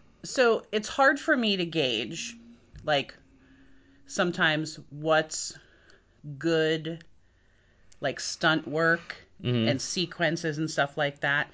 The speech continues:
Speaker 1: because today we're used to really top-notch stuff, you
Speaker 2: Mm-hmm.
Speaker 1: know? Um,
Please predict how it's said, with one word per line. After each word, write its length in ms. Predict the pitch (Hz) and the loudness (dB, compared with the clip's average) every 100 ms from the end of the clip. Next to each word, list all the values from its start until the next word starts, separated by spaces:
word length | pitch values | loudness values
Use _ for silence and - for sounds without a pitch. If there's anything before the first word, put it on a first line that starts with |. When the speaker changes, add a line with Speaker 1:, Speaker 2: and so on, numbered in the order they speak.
| - - - | -16 -20 -8
Speaker 1:
because 540 | 170 165 160 147 - - - | -6 2 2 2 -2 -12 -14
today 720 | - 143 208 269 170 135 139 151 - _ _ - - | -10 -4 0 4 6 4 0 -8 -16 _ _ -20 -8
we're 160 | 165 185 | -4 -2
used 480 | 175 160 160 - - | 0 -2 -2 -6 -10
to 440 | - 135 131 127 131 - - - - 127 | -6 -4 -4 -6 -8 -18 -20 -20 -20 -6
really 260 | 151 143 156 | -2 -2 -2
top-notch 580 | 147 110 143 135 143 - | -6 -8 -4 -4 -4 -6
stuff, 500 | - 262 - - - | -2 -2 -2 -8 -12
you 200 | 95 151 | -4 -2
Speaker 2:
Mm-hmm. 20 | |
Speaker 1:
know? 340 | 131 120 135 - - - - - - - | 0 0 -2 -8 -20 -20 -20 -20 -20 -4
Um, 540 | 143 139 127 123 107 | -2 0 -2 -6 -10